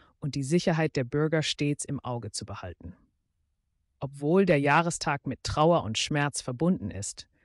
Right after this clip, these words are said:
versuchte man auch, den Mut und die Entschlossenheit der israelischen Gesellschaft zu würdigen.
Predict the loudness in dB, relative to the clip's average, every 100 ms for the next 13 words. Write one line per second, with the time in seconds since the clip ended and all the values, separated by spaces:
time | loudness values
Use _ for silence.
0 | _ -6 -2 -2 -2 -2 0 -2 -2 -4
1 | -4 -10 _ _ _ -8 -4 0 0 0
2 | -2 -6 -4 -2 -2 2 2 2 -2 -4
3 | -8 -12 -12 -8 -6 -6 -2 0 0 0
4 | -2 -2 0 -2 -4 -8 -10 -6 -6 -6
5 | -10 -12